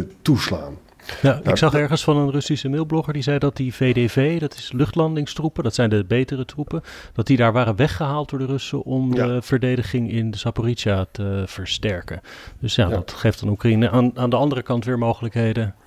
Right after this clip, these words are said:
Speaker 2: om te
Speaker 1: Ja.
Speaker 2: prikken.
Speaker 1: Nou, dan gaan we naar, naar het n-, het noordoosten, de Kharkiv-regio.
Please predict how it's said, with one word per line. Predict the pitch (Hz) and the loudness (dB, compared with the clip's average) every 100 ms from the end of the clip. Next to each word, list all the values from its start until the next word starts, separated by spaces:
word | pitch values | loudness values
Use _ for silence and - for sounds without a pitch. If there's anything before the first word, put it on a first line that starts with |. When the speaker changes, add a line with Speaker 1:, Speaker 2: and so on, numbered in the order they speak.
| - - - - | -20 -20 -16 -8
Speaker 2:
om | 123 | -6
te | - | 0
Speaker 1:
Ja. | |
Speaker 2:
prikken. | 117 - 101 - _ _ _ - - - - - - | 0 0 -4 -10 _ _ _ -20 -20 -18 -16 -18 -2
Speaker 1:
Nou, | 131 101 | 2 2
dan | |
gaan | 120 165 | 2 2
we | 139 | 2
naar, | 113 - - | 2 -2 -8
naar | - 104 | -2 -2
het | 87 101 | 2 2
n-, | 113 - 135 - | 2 0 -6 -4
het | 117 104 - - - - - - 127 | -2 -2 -4 -18 -20 -20 -20 -6 2
noordoosten, | 123 123 - 127 127 147 - | 6 6 4 4 4 2 -2
de | 127 | -2
Kharkiv-regio. | - 139 147 - 180 165 170 170 170 185 | 0 -2 -2 -2 -2 0 0 0 -2 -2